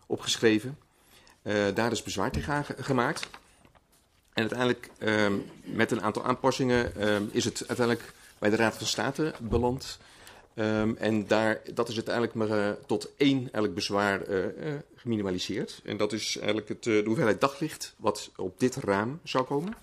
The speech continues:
Dat is eigenlijk, eh, in deze drie D-impressie is dat ook, eh, eigenlijk op dit puntje. En dat is geen wettelijke norm, maar een, eh, eh,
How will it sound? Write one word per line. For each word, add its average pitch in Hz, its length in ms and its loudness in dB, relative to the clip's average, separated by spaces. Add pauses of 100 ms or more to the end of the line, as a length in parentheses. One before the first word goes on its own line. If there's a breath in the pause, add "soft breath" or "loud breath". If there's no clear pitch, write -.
(460 loud breath)
Dat 101 100 -10
is 98 60 -8
eigenlijk, 95 380 0
eh, - 60 -6
in 113 60 -2
deze 107 240 0
drie 113 400 2
D-impressie 107 580 -2 (560 loud breath)
is - 140 -8
dat 107 140 0
ook, 104 220 0
eh, 101 200 4
eigenlijk 104 440 0
op 98 140 -6
dit 123 160 2
puntje. 131 340 0 (220)
En 101 220 -4
dat 104 160 -2
is - 280 -6
geen 101 280 -4
wettelijke 143 360 -2
norm, 139 260 0
maar 107 160 -2
een, 95 180 -2
eh, 92 500 -4
eh, 92 60 -4